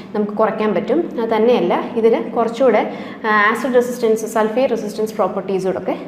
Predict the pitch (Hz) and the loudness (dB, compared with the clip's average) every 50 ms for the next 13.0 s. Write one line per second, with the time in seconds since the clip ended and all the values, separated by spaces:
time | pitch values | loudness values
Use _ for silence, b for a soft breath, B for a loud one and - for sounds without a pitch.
0 | - 226 208 220 214 - - B B B B B B B B B - 247 285 294 | -4 -2 -2 -2 -2 -4 -10 B B B B B B B B B -4 0 2 4
1 | 311 339 294 226 190 214 339 392 - - 262 240 240 262 240 262 285 302 311 294 | 4 4 4 4 2 2 0 0 0 4 6 6 6 6 4 2 4 4 2 2
2 | - 226 196 - 196 180 180 175 185 240 - - - - - - 320 277 - - | 2 0 0 0 0 0 0 0 0 -2 -2 -4 -6 -10 -4 0 2 2 2 2
3 | - - - - - - - - - - - - - - - - - - B B | 0 -2 -6 -8 -8 -12 -14 -14 -14 -16 -16 -16 -16 -18 -18 -18 -18 -18 B B
4 | B B B B B 277 294 294 269 269 - - - - 254 220 208 - 180 185 | B B B B B 0 4 4 4 4 6 4 4 4 4 2 2 2 2 2
5 | 233 277 240 202 185 190 - - 226 220 220 233 285 294 - - - - 269 254 | 2 2 0 0 -4 -4 0 2 4 4 4 4 2 0 -2 -4 0 2 2 4
6 | 254 262 262 254 - 233 202 190 190 196 190 - - 196 175 160 - - - - | 4 4 2 2 0 2 2 2 0 -2 -4 -6 -6 -6 -6 -4 -6 -8 -10 -10
7 | - - B B B B B B B - - 277 277 277 226 208 - - - 190 | -12 -12 B B B B B B B -2 0 2 2 2 0 -2 -4 -6 0 2
8 | 226 226 240 269 349 - - - - 320 269 247 233 220 - 220 220 247 240 240 | 4 4 4 4 2 0 -2 0 0 2 4 4 4 4 4 4 2 4 4 4
9 | 247 254 247 226 220 220 220 - 285 277 - 226 185 185 208 240 240 220 233 220 | 4 4 4 4 4 2 2 2 2 2 2 2 0 2 2 4 4 4 4 2
10 | 220 220 - - - - 294 294 277 220 190 190 196 190 - - 202 120 101 - | 2 2 2 0 2 2 2 2 4 4 4 2 2 0 0 -2 0 0 -2 -4
11 | - - 220 214 233 240 233 226 240 240 247 247 262 277 262 240 202 - 208 202 | -6 -6 -4 -2 0 0 0 2 2 2 4 4 4 2 2 0 0 0 0 0
12 | 185 190 185 - - - - B B B B B B - 262 311 294 294 294 | 0 0 -2 -4 -4 -8 -10 B B B B B B -4 0 2 4 4 6